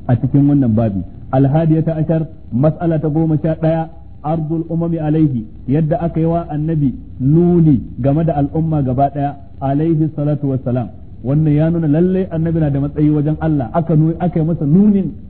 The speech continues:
annabawan da suka wuce. Da wanda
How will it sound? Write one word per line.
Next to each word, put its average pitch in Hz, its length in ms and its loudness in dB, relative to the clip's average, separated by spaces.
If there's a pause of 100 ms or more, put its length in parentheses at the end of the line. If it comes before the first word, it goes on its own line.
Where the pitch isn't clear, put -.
annabawan 151 480 -4
da 127 100 -6
suka 127 140 -6
wuce. 117 160 -4 (1600)
Da 113 160 6
wanda 160 480 2